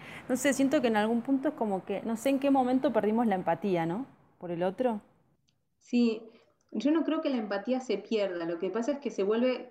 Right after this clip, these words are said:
Speaker 2: a medida que la mente construye un, un, una organización del mundo
Speaker 1: Mm.
Speaker 2: cada vez más compleja, y la, lo divide en más y más y más etiquetas,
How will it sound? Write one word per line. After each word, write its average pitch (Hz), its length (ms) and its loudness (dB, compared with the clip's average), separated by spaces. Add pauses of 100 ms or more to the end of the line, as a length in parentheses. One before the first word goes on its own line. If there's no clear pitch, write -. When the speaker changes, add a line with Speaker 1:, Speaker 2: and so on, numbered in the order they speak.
Speaker 2:
a 196 60 -10
medida 220 320 0
que 233 100 0
la 208 120 0
mente 220 260 -2
construye 220 560 -4
un, 196 440 0
un, 196 380 0
una 202 220 0
organización 185 800 -4
del 190 160 0
mundo 185 320 2
Speaker 1:
Mm. 175 40 -2
Speaker 2:
cada 190 220 -2
vez 190 100 -6
más 196 160 -8
compleja, 190 440 -4 (160)
y 170 60 -10
la, 165 200 -4
lo 175 140 0
divide 196 460 0
en 190 100 -4
más 208 240 -6
y 202 40 -4
más 196 220 -4
y 196 60 -4
más 196 180 -2
etiquetas, 240 580 -2